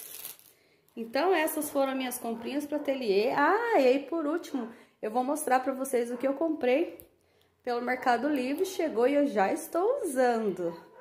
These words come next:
Olha só, minha gente, eu comprei um tripé pelo Mercado Livre, olha só. Foi meu cunhado que comprou pra mim, porque eu não sei mexer nessas coisas, né?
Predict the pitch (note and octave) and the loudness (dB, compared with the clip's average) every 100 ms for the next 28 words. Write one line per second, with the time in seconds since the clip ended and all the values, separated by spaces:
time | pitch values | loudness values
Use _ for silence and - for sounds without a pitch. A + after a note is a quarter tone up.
0 | - _ _ _ - - - _ G3+ G#3 | -20 _ _ _ -20 -20 -20 _ 2 6
1 | G#3+ A#3 F4 - C4+ D4 D#4 C4+ B3+ C4 | 6 6 2 0 0 2 2 0 0 -2
2 | D#4+ F4 - D#4+ E4+ E4+ C#4+ B3+ B3+ C#4+ | -2 -2 -2 -2 -2 0 0 0 0 0
3 | D4 C4+ C4 C#4+ D4 D4 D4+ F4 - - | 0 0 0 0 -2 -4 -6 -6 -8 -6
4 | A#3 B3 B3 A#3+ A#3+ A#3 A#3+ A#3 A#3 A3+ | -2 -2 -2 -4 -2 -4 -4 -2 -2 -2
5 | C4 A#3+ A3+ G#3+ G3+ G#3 G3+ G#3 G#3 - | -4 -4 -4 -6 -2 0 0 0 -2 -4
6 | A#3 G3 F3 - _ _ _ - A3 A3 | 0 0 -2 -10 _ _ _ -6 -2 0
7 | A3+ D4+ D4 A#3 B3+ C4+ A#3+ A#3 A3 A3 | -2 -2 0 2 0 -4 -8 -6 -6 -4
8 | G#3+ G#3+ G3+ F#3+ G3+ D#4 - G#3 G3+ - | -6 -4 -6 -4 -2 -4 -4 -6 -6 -4
9 | G3+ F#3 F#3 G3+ F#3+ G3 - G3+ B3 D#4 | -2 -2 -2 -6 -6 -10 -12 -4 -2 0
10 | D#4+ E4+ | 0 0